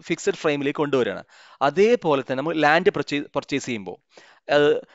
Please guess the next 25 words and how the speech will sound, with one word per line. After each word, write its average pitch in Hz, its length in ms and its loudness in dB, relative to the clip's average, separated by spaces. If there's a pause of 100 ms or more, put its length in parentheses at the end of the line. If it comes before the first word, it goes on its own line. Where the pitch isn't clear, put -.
വില്ലേജ് 147 400 2
ഏരിയയിലേക്കാണ് 143 580 2
നമ്മൾ 135 140 0
ഏക്കർ 131 400 -2
കണക്കിന്, 156 300 -6 (100)
ടൗണിലൊക്കെയാണെങ്കിൽ 147 640 0
നമ്മൾ 135 160 -2
പറയാ 123 200 -2
ഇത്ര - 460 -6
സ്ക്വയർ 127 320 2
മീറ്റർ 127 200 -8
എന്നാ 120 120 -6
പറയാ. - 240 -8 (200)
അപ്പൊ 196 120 -8
നമ്മൾ 190 220 -6
normally 180 440 0
പ്രാക്ടിക്കൽ 160 500 -2
സ്-, - 220 -12
സിറ്റുവേഷൻ 156 420 -6
അനുസരിച്ചുകൊണ്ട് 123 600 -8 (360)
നമ്മൾ 175 260 0
യൂണിറ്റുകൾ 147 680 -2
നമ്മുടേതായ 143 580 -2
രീതിയിൽ 123 320 -6
നമ്മൾ 120 240 -6